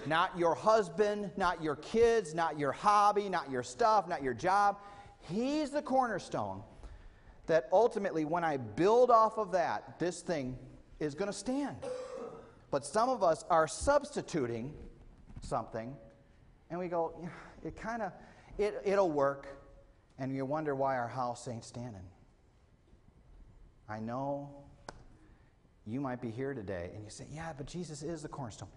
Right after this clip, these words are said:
Is he? That's what we want for Grace Bible Church, and that's what we want for our lives. And maybe today something needs to start with that,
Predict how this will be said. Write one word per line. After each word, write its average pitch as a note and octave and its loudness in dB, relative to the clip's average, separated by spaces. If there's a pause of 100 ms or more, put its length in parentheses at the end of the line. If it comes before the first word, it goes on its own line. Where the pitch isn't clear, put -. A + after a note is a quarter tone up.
(180)
Is C#3 -8
he? D3 -10 (2250)
That's - -18
what B2+ -6
we B2+ -6
want C3 -6
for B2 -10
Grace A2+ -6
Bible B2 -6
Church, - -14 (920)
and G#2 -8
that's A2 -8
what A#2 -8
we A2 -6
want G#2+ -8
for F#2 -8 (220)
our G#2 -4
lives. F2 -10 (1160)
And G#2+ -6
maybe C3+ -4
today C3+ -2 (120)
something A#2+ -6
needs A2+ -8
to G#2+ -14
start A2+ -4
with G#2 -10
that, A#2 -4